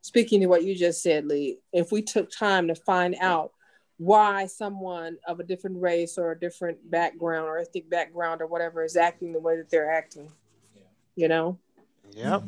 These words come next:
Speaker 1: Um, and then she says in that same paragraph that every time parents lose self-control and speak and act impatiently, they sin against God,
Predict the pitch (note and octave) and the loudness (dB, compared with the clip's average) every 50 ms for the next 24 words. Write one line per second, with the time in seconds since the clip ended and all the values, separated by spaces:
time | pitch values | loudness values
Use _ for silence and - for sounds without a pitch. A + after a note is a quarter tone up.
0 | G2+ - F3+ F#3 F3+ F3 E3+ E3 E3 E3 E3 F3 - _ - - - - - G#3 | 4 6 8 8 8 8 6 6 4 2 -2 -4 -8 _ -12 -12 -4 2 6 8
1 | A#3+ C4+ C4+ - - C#4+ C#4 - C#4+ B3+ A#3 G#3 G#3 G#3 G#3 G3+ G#3 G3 E3+ - | 8 8 8 8 6 4 6 6 6 8 8 8 6 6 6 6 6 4 4 2
2 | - G3+ G3+ G#3 G#3+ G#3+ A3 - A#3 A3+ G#3+ G3+ G3+ F3+ E3+ E3+ F3+ E3+ - F#3 | 4 4 4 4 2 2 2 4 4 6 6 4 4 2 0 0 -2 -2 2 4
3 | G3 G#3 G#3+ B3 B3+ B3 - - A3+ G3+ F#3 F3+ F3 E3+ E3+ F3 F#3 F3+ - - | 4 6 6 4 2 0 -2 -2 0 0 0 0 0 0 0 -2 -2 -2 2 4
4 | G3+ G3 F#3+ F#3+ F#3+ F#3+ - F#3 F#3 F#3 F#3+ F#3 F#3 F#3 F#3 - - - - - | 4 6 6 4 2 4 4 6 8 8 8 8 8 6 4 0 -4 -6 -6 0
5 | - F#3+ F3 E3+ E3+ - - - G3+ G3 - - F#3+ E3 D#3+ D3 D#3 D#3 D3+ D#3+ | 2 4 4 4 2 0 0 0 0 0 0 0 2 2 4 4 2 0 -2 -4
6 | F3 - - - G3+ G3+ G3+ F#3+ F3 E3+ E3+ E3+ - F3 E3 E3+ - - G3 G3 | -6 -6 0 2 2 4 6 6 4 4 4 2 2 0 0 0 2 4 4 4
7 | F#3+ G3 - E3 D3+ C#3+ D3 D3+ D#3 F3 - - - - B3 A#3+ A#3 G#3+ F3 E3+ | 4 4 0 -2 -2 -2 0 0 0 0 0 -2 4 6 8 8 8 8 6 2
8 | D3+ D3 D#3+ - - - - D#3 D3 | 0 -2 -4 -6 -6 -4 -2 0 0